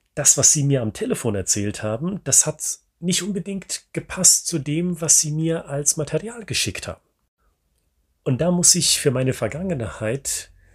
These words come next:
eingestehen, das stimmt. Und ich möchte vermeiden, dass Sie denselben Fehler machen. Also auf den Praxistipp nochmal im Konkreten zu sprechen zu kommen. Wenn Sie sich einen Pitch zurechtgelegt haben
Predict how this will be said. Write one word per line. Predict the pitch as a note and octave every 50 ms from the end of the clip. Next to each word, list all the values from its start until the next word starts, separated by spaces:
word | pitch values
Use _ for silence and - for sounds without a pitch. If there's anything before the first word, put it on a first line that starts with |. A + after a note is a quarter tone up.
| _ _ _
eingestehen, | B2 B2+ D#3 E3 C3 A2+ - - - A2 A2 A2+ B2+ C3
das | C3 -
stimmt. | - - - A2+ E2+ - - - - _ _ _ _ _ _ _ _ - - - - - - - - - _
Und | - A2+ -
ich | C3 - D#3
möchte | D3+ - - -
vermeiden, | C#3 - - A#2+ A#2 A#2 A#2+ C#3 D3 C#3+ E3 D3+ C#3
dass | D3 - - - -
Sie | D#3+ D#3
denselben | D3+ D#3+ D3 C3+ A#2 A#2+ B2 C3 B2 B2 G#2+
Fehler | - - G#2+ F2+ F2 E2
machen. | D#2 - - - - _ _ _ _
Also | - A#2 G#2+ A2+ B2+ A#2
auf | - A#2 - -
den | B2+ A2 -
Praxistipp | - - E3+ E3+ - - - - - - - - D#3+ D3+ - - - - _ _
nochmal | - B2 D3+ C#3+ - C#3 C3+ C3+ C#3+ - -
im | - E3+ E3+ E3
Konkreten | - - C#3 C3 - - C#3+ C#3+ C#3+ C#3+ C#3+ C3
zu | - - C3+
sprechen | - - - C#3 B2+ - C3 A#2
zu | - - F#2+
kommen. | - - F2 F#2 A#2+ D#3+ - - _ _ _ _ _ _ _ _
Wenn | - A#2+ A2+ A2+
Sie | A2+ E3+ F#3+
sich | E3+ F3 E3 - -
einen | D3+ C3+ C#3 D3 D3 C#3 B2+
Pitch | - - - C3+ - - - - -
zurechtgelegt | - C3+ A2+ G#2 G2+ - - - - - A2+ G2 G2 G2 F#2 - - -
haben | G2 D#2+ D#2 G2 -